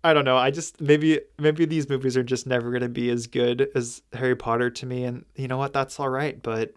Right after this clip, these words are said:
I don't, I don't know what else to say about it. Last complaint with Fantastic Beasts, I promise. Not really a fan of the characters. I don't know why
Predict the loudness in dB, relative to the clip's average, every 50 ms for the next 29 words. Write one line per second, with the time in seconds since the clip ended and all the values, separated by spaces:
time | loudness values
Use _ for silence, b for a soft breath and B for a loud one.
0 | _ -4 -4 -2 0 0 -2 -2 -4 -8 -18 -20 -18 _ -10 -8 -6 -6 -4 -2
1 | -2 0 0 2 0 0 -2 -6 -10 -10 -8 -6 -4 -2 -2 -2 0 -2 -2 -2
2 | -2 -4 -6 -8 _ -18 B B B B B B B B B _ 2 2 2 2
3 | 2 -2 -2 0 2 4 4 2 2 -2 -4 -2 -2 -2 0 0 0 0 0 -2
4 | -8 -6 -2 -2 -2 -2 -2 -4 -6 -4 -2 -2 -2 0 0 -2 -2 -4 -6 _
5 | _ _ _ _ _ -8 -2 2 2 4 4 4 4 4 4 4 2 0 -2 0
6 | -2 -4 -8 -6 -4 -2 -2 -2 -2 -2 -4 -2 -2 0 0 0 0 -2 -2 -4
7 | -4 -4 -6 -8 _ -6 -2 0 2 2 2 2 2 2 2 2 2 2 0 2
8 | 2 2 2 2 2 0 -2 -2 -4